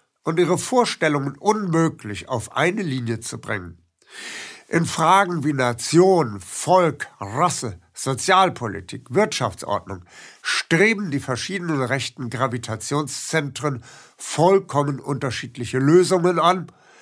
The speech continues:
die einander ausschließende Strategien erfordern.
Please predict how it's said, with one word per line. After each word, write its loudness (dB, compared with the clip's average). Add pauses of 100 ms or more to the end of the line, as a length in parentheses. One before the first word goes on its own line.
(260)
die -4
einander -2
ausschließende -2
Strategien -6
erfordern. -10